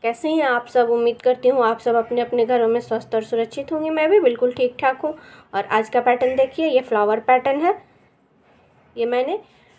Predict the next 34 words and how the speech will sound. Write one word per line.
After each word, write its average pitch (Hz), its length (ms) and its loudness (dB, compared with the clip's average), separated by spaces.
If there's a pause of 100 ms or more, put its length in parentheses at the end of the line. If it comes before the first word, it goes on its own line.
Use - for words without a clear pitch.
(120)
white 214 280 0
color 247 300 4
का 247 140 0
ऊन 247 200 2
as 226 160 0
a 240 80 4
base 226 300 6
लिया 269 260 6
है 381 140 6
और 233 240 4
इसके 226 280 0
साथ 247 240 2
green 240 280 -2
color 254 260 4
से 269 140 -2
मैंने 247 260 0
पत्ती 247 320 -2
बनाई 277 360 2
है 427 60 8
और 370 140 6
red 220 220 0
color 226 240 0
से 381 220 0 (220)
छोटे 254 240 0
छोटे 254 300 2
से 320 160 -2
बूटी 247 300 0
वाले 262 260 4 (100)
flower 190 400 2
बनाए 180 320 -4
हैं। 196 160 -8 (1400)
Ladies 254 320 -2
sweater 311 420 0
में 320 300 0